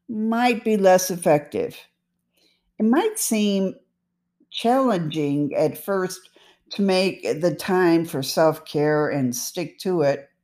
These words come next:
but it's in your best interest.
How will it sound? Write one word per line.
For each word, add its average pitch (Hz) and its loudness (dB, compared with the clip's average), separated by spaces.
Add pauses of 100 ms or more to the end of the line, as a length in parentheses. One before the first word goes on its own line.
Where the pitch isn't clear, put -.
(640)
but 185 6
it's 185 0
in 196 4
your 175 4
best 240 4
interest. 226 2